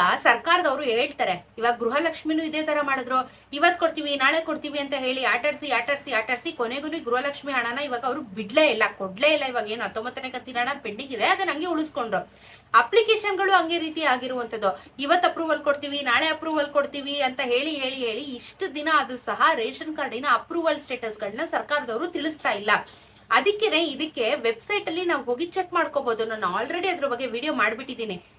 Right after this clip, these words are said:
ದಯವಿಟ್ಟು ಹೋಗಿ ಚೆಕ್ ಮಾಡ್ಕೊಳ್ಳಿ. ಅಪ್ಲಿಕೇಶನ್ ಸ್ಟೇಟಸ್ ಯಾವ ಒಂದು ಪರಿಸ್ಥಿತಿಯಲ್ಲಿ ಇದೆ ಅಂತ ಚೆಕ್ ಮಾಡ್ಕೋಬಹುದು.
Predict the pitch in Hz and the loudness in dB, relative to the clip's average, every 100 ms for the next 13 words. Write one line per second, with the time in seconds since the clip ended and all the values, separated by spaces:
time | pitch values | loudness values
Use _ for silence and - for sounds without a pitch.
0 | - 208 254 330 349 392 349 320 311 254 | -6 0 2 2 0 2 2 0 -2 -6
1 | - 294 277 240 339 294 - 320 311 311 | -2 -2 0 0 0 0 -2 -6 -6 -6
2 | 285 285 269 220 214 320 226 233 247 240 | -6 -6 -4 -6 -4 0 2 4 4 2
3 | 226 240 240 226 277 339 330 262 233 214 | 0 -4 -2 -4 -2 -6 -4 -6 -6 -8
4 | 208 294 294 285 311 294 285 226 220 | -4 -4 -2 -2 0 0 -2 -2 0